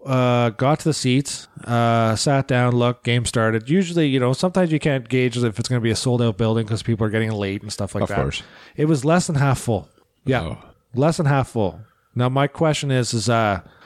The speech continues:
Speaker 1: why are you not releasing the tickets? Uh, why are you not, uh, because on your Ticketmaster site,
Speaker 2: Yeah.
Speaker 1: uh, it didn't show that many seats available at all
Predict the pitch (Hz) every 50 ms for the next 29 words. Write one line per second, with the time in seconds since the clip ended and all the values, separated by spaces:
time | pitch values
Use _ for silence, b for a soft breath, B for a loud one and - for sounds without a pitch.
0 | B B B 117 120 131 143 156 160 165 165 151 139 143 139 143 143 139 135 135
1 | 127 127 127 123 - 127 123 117 113 - 117 110 - 110 101 - - - - -
2 | _ _ _ - - - 107 107 107 107 104 101 110 123 131 131 135 135 131 131
3 | 123 123 123 120 117 - - - - - - - 123 117 107 104 104 120 113 120
4 | 113 104 120 123 123 123 113 107 - - 170 - 165 143 151 156 170 160 - 180
5 | 156 - 151 156 208 240 - - - _ _ _ - 82 85 80 76 71 B B
6 | B B B B _ - 107 113 110 110 107 107 104 95 - 117 131 135 156 160
7 | 139 123 110 - 143 135 127 113 113 113 110 107 113 110 107 92 - 120 113 -
8 | 101 98 104 104 98 90 85 82 - _ _ _ - 170 170 156 139 123 104 87
9 | 80 78